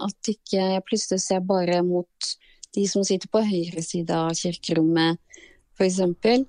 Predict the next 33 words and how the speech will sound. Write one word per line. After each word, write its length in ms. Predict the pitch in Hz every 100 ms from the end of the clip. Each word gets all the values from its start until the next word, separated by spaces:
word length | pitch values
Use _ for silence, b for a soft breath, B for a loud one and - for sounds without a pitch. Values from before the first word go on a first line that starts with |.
| -
og 120 | 220
snakker 400 | - 214 - 185
bare 160 | 180 170
til 200 | - 175
de. 140 | 185 214 285 - - - - -
Ehm, 640 | 214 202 202 196 196 190 190 - - - -
så 200 | - 214 214 - -
da 260 | 226 220
må 140 | 233 254
jeg 100 | 240
bruke 480 | 233 220 - - 208
sånne, 340 | 208 190 180 170
ehm, 360 | 175 175 180 - _ - - _ - - -
jeg 160 | 226 220
kjenner 320 | 254 220 180
litt 140 | 175 -
på 100 | -
alteret. 680 | 208 185 - - 175 180 220 - - -
Eh, 400 | 196 190 190 190 196
der 160 | 196 196
har 160 | 190 180
vi 100 | 190
en 60 |
sånn 200 | 180 - - _ _ _ B B B B B B B B B - _ _
som 240 | - 226 220
viser 480 | 208 185 - 196 196 214
hvor 240 | 196 185
det 140 | 180 185
er 160 | 185
midt 400 | 185 185 196 - -
på 120 | 202
alteret, 480 | 190 175 - 190 220 - -
eh, 540 | 202 196 190 185 185